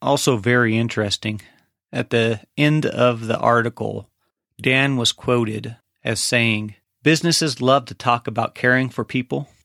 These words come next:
but the conventional wisdom is what really matters in these situations is balance sheet. Leaders will do layoffs deeper and quicker than needed so they can start rehiring sooner and manufacture a comeback story."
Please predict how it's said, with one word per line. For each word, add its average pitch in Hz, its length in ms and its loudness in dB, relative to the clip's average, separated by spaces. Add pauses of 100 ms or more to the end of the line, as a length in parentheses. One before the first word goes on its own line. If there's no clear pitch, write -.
(300)
but 123 160 0
the - 60 -2
conventional 135 720 0
wisdom 120 480 0
is 113 420 -2 (220)
what 113 160 -4
really 123 220 4
matters 120 480 2
in 120 160 -2
these 123 300 2
situations 135 680 -2
is 104 160 -8
balance 117 360 0
sheet. - 360 -8 (680)
Leaders 143 580 2 (360)
will 117 100 0
do 117 220 2
layoffs 113 520 2
deeper 139 380 0
and 139 140 -4
quicker 113 560 -2
than 120 180 0
needed 113 360 2
so 117 180 -2
they 107 100 -2
can 110 160 -8
start - 300 0
rehiring 107 560 0
sooner 117 400 0 (100)
and 120 160 -4
manufacture 113 640 0
a - 80 -2
comeback - 440 -2
story." - 440 -12